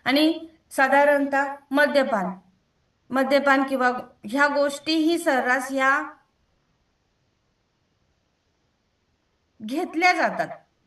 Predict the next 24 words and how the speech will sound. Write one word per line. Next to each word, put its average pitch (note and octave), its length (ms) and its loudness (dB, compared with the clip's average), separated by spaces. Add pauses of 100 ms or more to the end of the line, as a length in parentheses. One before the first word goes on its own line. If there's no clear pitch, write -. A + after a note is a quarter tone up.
(280)
पण C#4 180 -2
त्याच्यावर C4+ 460 0
कंट्रोल C4 460 -2
करणं, A#3 320 0
कारण A#3+ 300 0
आपले C4+ 260 -6
हे C4+ 140 -4
सुंदर B3+ 480 -4
शरीर C4+ 260 -2
देवाने A3+ 480 2
दिलेलं A#3 400 -4
आहे, A#3 200 -4
त्यामध्ये B3 560 0
असा B3 220 -4
नाशरूपी C#4+ 920 -6 (340)
किंवा C#4 380 2 (1040)
विषारी E4+ 560 2
द्रव्य C4+ 400 0
का D#4+ 280 4
घालावे? G#3+ 360 -4 (120)
आपल्याला B3 420 -2
तर C#4 140 0
मारुती A3 380 -2
सरांनी B3+ 400 -2